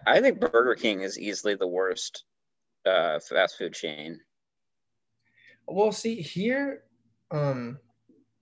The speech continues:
Speaker 2: we have salt in the States. Here they have this thing called chicken salt. And it sounds weird, but it's fucking good.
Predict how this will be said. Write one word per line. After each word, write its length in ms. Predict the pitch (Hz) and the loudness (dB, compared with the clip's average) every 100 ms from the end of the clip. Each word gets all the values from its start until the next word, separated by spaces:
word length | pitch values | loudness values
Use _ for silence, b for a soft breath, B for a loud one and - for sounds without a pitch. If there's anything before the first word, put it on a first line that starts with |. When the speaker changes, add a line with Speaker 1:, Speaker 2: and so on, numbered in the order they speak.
| _ _ _ _ _ _ | _ _ _ _ _ _
Speaker 2:
we 100 | 165 | -2
have 220 | 175 165 - | 2 0 -2
salt 560 | - 143 185 - - _ _ _ _ _ _ _ | 0 4 4 0 -14 _ _ _ _ _ _ _
in 140 | 165 185 | -4 -4
the 60 | |
States. 340 | 190 - 202 190 | -4 -6 -6 -4
Here 220 | 185 208 | 2 2
they 80 | 190 | 2
have 160 | 180 | 0
this 140 | 165 147 | -2 -4
thing 120 | 185 | -6
called 260 | - 117 120 | 0 0 0
chicken 340 | - 160 127 | -4 -2 -4
salt. 420 | - 98 78 - _ _ _ _ _ _ - | -4 -6 -8 -10 _ _ _ _ _ _ -8
And 80 | |
it 100 | 127 | -8
sounds 260 | - 226 196 | -4 -2 0
weird, 520 | 147 147 135 92 92 _ _ _ _ _ _ | 0 2 2 0 -6 _ _ _ _ _ _
but 140 | 135 175 | -4 -2
it's 240 | 269 - | -4 -12
fucking 520 | - 185 185 131 110 | -8 -8 -6 -6 -8
good. 420 | - 113 104 - | -6 -4 -4 -8